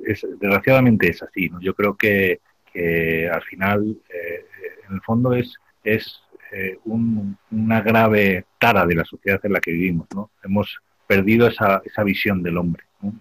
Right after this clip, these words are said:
Y, y hemos perdido la visión que supone, eh, el respeto a la dignidad de la persona en todo momento, ¿no? Estamos en una sociedad muy utilitarista y, por tanto, si los primeros momentos de la vida nos sirven para investigar, la deshumanizamos,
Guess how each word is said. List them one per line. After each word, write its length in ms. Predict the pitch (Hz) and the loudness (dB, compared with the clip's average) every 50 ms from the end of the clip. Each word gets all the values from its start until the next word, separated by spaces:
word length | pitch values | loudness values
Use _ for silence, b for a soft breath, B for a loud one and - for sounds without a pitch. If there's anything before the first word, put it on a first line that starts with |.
| - - _ - | -18 -20 _ -10
Y, 400 | 85 87 87 87 85 82 80 B B B B B B B _ _ | -6 -4 -2 0 -2 -2 -4 B B B B B B B _ _
y 100 | - 101 | -2 0
hemos 180 | 101 110 107 - | 2 2 2 2
perdido 340 | - 113 107 107 110 117 110 | 0 -2 0 2 4 4 4
la 120 | 107 104 | 4 4
visión 540 | 98 95 - - 113 107 107 110 113 113 - _ _ - | 2 0 -2 -2 -2 0 0 0 -2 -2 -6 _ _ -12
que 100 | - 98 | -12 -10
supone, 640 | - - - - - 107 110 110 110 113 120 120 _ _ | -10 -12 -6 -2 0 2 2 4 2 2 0 -2 _ _
eh, 300 | 101 95 90 87 90 92 - | -10 -6 -4 -4 -4 -4 -8
el 120 | 92 85 | -10 -6
respeto 480 | - 92 90 - - 110 98 - 113 107 | -6 -6 -6 -4 -4 -4 0 2 2 4
a 40 | 104 | 4
la 100 | 98 95 | 4 2
dignidad 320 | 95 90 92 95 98 101 | 2 0 0 0 2 2
de 60 | 104 | 2
la 100 | 101 101 | 2 2
persona 520 | 98 104 - - - 107 101 101 104 107 - _ _ B B B - _ _ | 0 -2 -6 -6 -6 -2 0 0 0 -2 -4 _ _ B B B -20 _ _
en 260 | - 92 87 87 85 - _ | -6 -4 -4 -4 -4 -6 _
todo 220 | - 113 110 107 98 | 2 2 4 4 4
momento, 420 | 87 85 85 82 82 - - _ _ _ | 2 2 0 0 -2 -4 -10 _ _ _
¿no? 160 | - - _ | -20 -20 _
Estamos 300 | _ _ - 92 92 - - | _ _ -12 -12 -10 -8 -6
en 60 | 98 95 | -4 -2
una 200 | 95 92 95 95 - | -2 -2 -2 -4 -6
sociedad 320 | - - - - 95 90 - - | -12 -20 -8 -6 -6 -6 -4 -2
muy 200 | 101 107 113 113 | 0 2 2 2
utilitarista 720 | 110 - 107 107 104 - 110 117 120 120 - - 135 135 | 2 2 -2 -2 0 0 0 0 -2 -4 -4 -2 -2 -2
y, 60 | 123 | -2
por 160 | 101 - - - | -2 -6 -10 -8
tanto, 460 | _ 101 104 101 101 110 117 127 - _ _ B B B B _ _ | _ -4 -4 -2 0 -2 -2 -2 -4 _ _ B B B B _ _
si 140 | _ - 110 | _ -4 -2
los 160 | 98 90 - | -2 -2 -2
primeros 400 | - 98 92 101 107 113 107 - | -2 0 0 2 2 2 0 0
momentos 400 | 117 110 110 110 113 113 110 - | 2 2 4 2 4 2 0 0
de 80 | 110 107 | 2 2
la 80 | 104 | 2
vida 200 | 104 120 117 110 | 2 4 2 2
nos 160 | 95 95 95 - | 0 0 -2 -2
sirven 280 | 107 104 110 107 104 | 0 2 2 2 2
para 160 | - 107 104 | 2 2 2
investigar, 580 | 104 104 107 - - - 113 104 110 113 120 - - _ _ | 2 2 0 0 -2 -2 0 2 4 2 2 0 -8 _ _
la 140 | 107 104 95 | 0 0 2
deshumanizamos, 720 | 90 - - - - - 80 78 - - 117 98 85 92 | 2 0 -4 -6 -6 -6 -6 -6 -4 -2 -2 -2 -2 -4